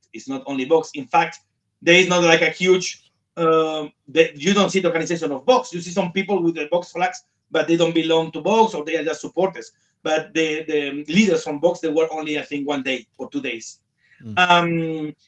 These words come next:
Speaker 1: it could be that they get more votes because they are tired of this, uh, some people, and they, and they think that Vox will change the situation.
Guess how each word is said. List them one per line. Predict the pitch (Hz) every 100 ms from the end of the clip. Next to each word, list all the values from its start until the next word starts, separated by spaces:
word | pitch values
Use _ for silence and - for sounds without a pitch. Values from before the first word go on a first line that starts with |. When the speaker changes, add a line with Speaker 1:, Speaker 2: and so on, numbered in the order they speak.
| _
Speaker 1:
it | - 220
could | 339 233
be | 226 165 123 -
that | 170 175 170
they | 190 185
get | 185 185 180 175
more | 196
votes | 170 185 170
because | 151 165 160
they | 165
are | 156
tired | - 208 190
of | 160 135
this, | 139 196 - -
uh, | 156 156
some | 160 165
people, | 175 175 165
and | 156
they, | 160 156 151 151
and | 147 143
they | 160
think | - 160
that | 151 127
Vox | 156 151
will | 147
change | 135 143
the | 131
situation. | - - 127 143 -